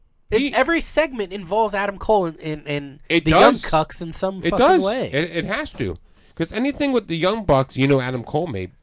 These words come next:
Speaker 2: interject.
Speaker 1: Right behind it, yeah.
Speaker 2: You have Red Dragon, anything with Kyle O'Reilly, who's been on a heater recently, he'll
Speaker 1: And he
Speaker 2: interject.
Speaker 1: was part, he won that, uh, Battle Royal,
Speaker 2: Yeah.
Speaker 1: no? And then lost to Mox.
Speaker 2: I'm
Speaker 1: but
Speaker 2: done.
Speaker 1: I'm, I'm
Speaker 2: I'm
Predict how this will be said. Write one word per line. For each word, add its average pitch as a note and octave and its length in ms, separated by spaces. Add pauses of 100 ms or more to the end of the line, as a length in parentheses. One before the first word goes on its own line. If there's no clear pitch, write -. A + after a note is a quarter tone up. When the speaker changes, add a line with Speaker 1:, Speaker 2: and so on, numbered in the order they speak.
Speaker 2:
interject. F2+ 480
Speaker 1:
Right C#3 160
behind C3 380
it, F2 100
yeah. G#2+ 160
Speaker 2:
You B2+ 100
have C3 220
Red C#3 200
Dragon, B2 440
anything C3+ 380
with B2 220
Kyle C#3+ 280
O'Reilly, C3 400
who's A#2+ 160
been C3+ 140
on B2+ 120
a G#2 40
heater G3 340
recently, A#2+ 480
he'll G#3 240
Speaker 1:
And E3+ 120
he A#2+ 40
Speaker 2:
interject. A2 280
Speaker 1:
was - 100
part, B2+ 300
he A#2 160
won B2 240
that, B2 220
uh, A#2+ 240
Battle A#2+ 300
Royal, C#3 160
Speaker 2:
Yeah. A#3+ 260
Speaker 1:
no? - 180 (1200)
And A2 100
then G#2 180
lost G2+ 300
to F2+ 60
Mox. A2 440
Speaker 2:
I'm C4 180
Speaker 1:
but - 80
Speaker 2:
done. A#2 420 (320)
Speaker 1:
I'm, E3 220 (440)
I'm F#3 60 (160)
Speaker 2:
I'm - 20